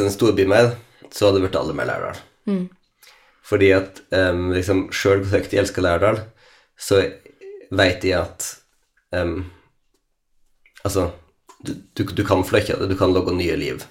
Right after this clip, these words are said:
Speaker 2: Mm.
Speaker 1: Ehm, jeg kunne ikke klart meg uten å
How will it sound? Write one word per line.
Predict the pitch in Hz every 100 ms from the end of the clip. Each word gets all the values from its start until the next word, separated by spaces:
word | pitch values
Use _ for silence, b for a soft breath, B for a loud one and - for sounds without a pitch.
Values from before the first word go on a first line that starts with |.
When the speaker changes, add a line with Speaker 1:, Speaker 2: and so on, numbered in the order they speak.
| _
Speaker 2:
Mm. | 208 190 185 B B B B B B B B -
Speaker 1:
Ehm, | 95 95 95 95 95 B B B -
jeg | -
kunne | - 101
ikke | 101 - 92 -
klart | - - 90 85
meg | 87
uten | 95 - -
å | 76 82 87